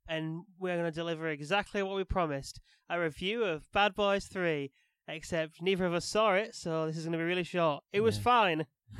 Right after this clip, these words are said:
Speaker 2: <laughs> Being an adult is hard. Sometimes you just don't
Speaker 1: So
Speaker 2: have time
Speaker 1: hard.
Speaker 2: for these things.
Speaker 1: No, I mean, you were busy all week with work, weren't you? And I was busy. I was, I've been away for basically two weeks
Speaker 2: On business,
Speaker 1: with
Speaker 2: 'cause you're a
Speaker 1: work.
Speaker 2: businessman.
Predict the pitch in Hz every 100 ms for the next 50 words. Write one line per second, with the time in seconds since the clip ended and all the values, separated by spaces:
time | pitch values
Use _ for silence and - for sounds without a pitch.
0 | 139 160 135 - 190 180 - 226 180 135
1 | 139 131 110 101 101 98 92 - - 151
2 | 143 123 110 120 165 143 143 135 120 110
3 | 98 98 - 95 95 170 160 156 160 170
4 | 180 190 202 170 160 165 160 160 151 147
5 | 151 147 147 147 156 160 151 135 151 147
6 | 151 143 _ _ - 165 160 165 160 165
7 | 156 147 - 147 143 135 _ _ - 156
8 | 147 147 - 151 147 - - - _ _
9 | _ 113 101 95 110 104 95 95 156 107
10 | 147 147 113 107 104 95 95 87 90